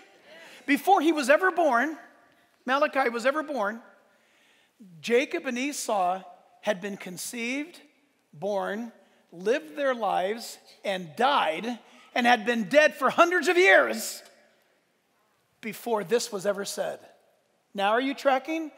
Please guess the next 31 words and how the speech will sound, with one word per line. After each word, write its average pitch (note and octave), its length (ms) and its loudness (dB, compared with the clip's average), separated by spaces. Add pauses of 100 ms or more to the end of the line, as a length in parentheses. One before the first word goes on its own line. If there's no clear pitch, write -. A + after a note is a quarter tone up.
(240)
I D4 60 0
thought A4+ 180 -8
that D#4+ 120 -4
would A#3 120 -10
really, A#3 300 -6
I - 160 -10
thought D4+ 220 -2
that A#3+ 100 -8
would G#3 100 -8
have F3+ 100 -8
wowed F3+ 300 -4
you D#3 80 -16
for - 160 -18
a D#3 40 -18
moment. D3 300 -16 (140)
I, E3+ 100 -14 (800)
because C#4 280 0
I E4+ 60 8
think F#4 260 -4
you're E4+ 160 2
thinking B3+ 400 0
that G3+ 180 -2
God, A3 340 2 (300)
oh, B3+ 160 6
the, B3 180 -4 (160)
uh, G3 220 -4 (1800)
out C#4+ 220 4
comes, C#4 440 0 (340)
out D4 200 4
comes C#4+ 260 2
Esau, A3 580 2